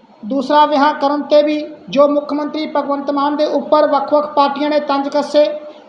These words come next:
ਪਰ ਮੁੱਖ ਮੰਤਰੀ ਭਗਵੰਤ ਮਾਨ ਦੇ ਪਰਿਵਾਰਕ ਮੈਂਬਰ, ਉਹਨਾਂ ਦੇ ਮਾਤਾ ਜੀ, ਉਹਨਾਂ ਦੇ ਭੈਣ ਜੀ ਤੇ ਉਹਨਾਂ ਦੇ ਪਤਨੀ ਡਾਕਟਰ ਗੁਰਪ੍ਰੀਤ ਕੌਰ ਅਮਰੀਕਾ ਦੀ ਧਰਤੀ 'ਤੇ ਸੈਰ ਕਰਨ ਜਾਂਦੇ ਨੇ, ਅਮਰੀਕਾ ਘੁੰਮਣ ਜਾਂਦੇ ਨੇ, ਤਾਂ ਉੱਥੇ ਉਹ ਸ਼ਖਸ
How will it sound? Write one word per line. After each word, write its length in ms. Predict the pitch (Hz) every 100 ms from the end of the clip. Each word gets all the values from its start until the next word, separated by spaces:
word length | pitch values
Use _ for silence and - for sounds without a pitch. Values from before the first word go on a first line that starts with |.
| - - - _
ਪਰ 180 | 294 294
ਮੁੱਖ 240 | 285 285
ਮੰਤਰੀ 340 | 302 302 302 311
ਭਗਵੰਤ 460 | 285 285 277 277
ਮਾਨ 280 | 294 285 302
ਦੇ 120 | 294
ਪਰਿਵਾਰਕ 480 | 294 285 285 294 294
ਮੈਂਬਰ, 360 | 294 285 285 302
ਉਹਨਾਂ 280 | 269 277 285
ਦੇ 120 | 294
ਮਾਤਾ 380 | 285 269 285 294
ਜੀ, 240 | 294 302 330 - - - -
ਉਹਨਾਂ 240 | 277 294 294
ਦੇ 100 | 285
ਭੈਣ 300 | 294 254 247
ਜੀ 140 | 302
ਤੇ 140 | 302 302
ਉਹਨਾਂ 320 | 269 285 294
ਦੇ 140 | 294 294
ਪਤਨੀ 300 | 277 269 285
ਡਾਕਟਰ 340 | 294 269 - 294
ਗੁਰਪ੍ਰੀਤ 480 | 277 285 285 294 -
ਕੌਰ 280 | 294 294 - - - - _ _ _ _
ਅਮਰੀਕਾ 480 | 240 277 285 - 330
ਦੀ 100 | 339
ਧਰਤੀ 400 | 330 294 - 302
'ਤੇ 240 | 285 302 302 - - - -
ਸੈਰ 320 | - 269 311
ਕਰਨ 280 | 311 294 294
ਜਾਂਦੇ 280 | 277 277 294
ਨੇ, 140 | 302 277
ਅਮਰੀਕਾ 360 | 277 277 294 294
ਘੁੰਮਣ 340 | 302 277 294
ਜਾਂਦੇ 280 | 285 277 294
ਨੇ, 100 | 294
ਤਾਂ 160 | 294
ਉੱਥੇ 340 | 277 277 285 311
ਉਹ 140 | 302
ਸ਼ਖਸ 380 | 294 294 294 -